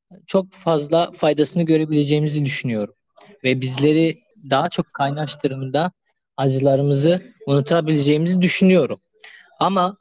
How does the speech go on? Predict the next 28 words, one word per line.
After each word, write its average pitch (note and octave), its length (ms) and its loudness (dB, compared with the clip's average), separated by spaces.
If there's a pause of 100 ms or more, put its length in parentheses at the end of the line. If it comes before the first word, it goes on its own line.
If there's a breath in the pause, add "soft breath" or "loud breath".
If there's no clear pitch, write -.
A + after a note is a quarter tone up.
e, B2 280 4
bazı E3+ 300 0
dezavantajları F3 1300 0
da C3 100 2
var. G#2+ 240 -2 (200)
Örneğin D#3 640 0 (100)
erişebilmek D3+ 720 -2
gibi. - 160 -8 (680 loud breath)
E, B2+ 320 -2
ne D3+ 60 2
yazık F3+ 300 2
ki E3 140 -2
deprem F#3+ 360 0
bölgelerinde E3 500 2
birçok F3+ 340 0
insan F3 380 -2
var F3+ 260 -4
ve C3+ 280 2
bu C#3+ 280 2
insanlar, F#3 640 0 (320)
e, - 220 -4
çok F#3 240 -2
fazla D#3 240 2
şey D#3 200 0
kaybettiler C#3+ 640 -2
maddi D3 440 0
manevi B2 420 0
olarak. G#2+ 360 2